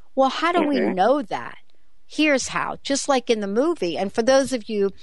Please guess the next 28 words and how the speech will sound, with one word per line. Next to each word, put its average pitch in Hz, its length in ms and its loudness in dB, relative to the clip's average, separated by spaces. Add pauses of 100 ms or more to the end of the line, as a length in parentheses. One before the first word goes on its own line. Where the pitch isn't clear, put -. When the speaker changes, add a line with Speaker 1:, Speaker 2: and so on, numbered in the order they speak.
(380)
Speaker 1:
that 208 160 2
are 202 100 4
wondering, 202 460 0
we're 190 180 4
ref-, 202 340 0
you 214 220 -6
know, 190 100 -2
we're 190 140 0
making 208 340 0
reference 185 520 -2
to 185 180 0
the 185 80 -2
Matthew 185 320 0
McConaughey 180 520 0
movie 175 320 2
that's 175 440 2
now 190 320 4
out, 165 380 2
uh, 170 320 2 (280)
on 185 160 4
D 185 200 0
V 175 120 0
D, 170 240 2
and 170 100 0
you 170 100 0
can 175 160 0
rent 180 280 2
it, 160 220 2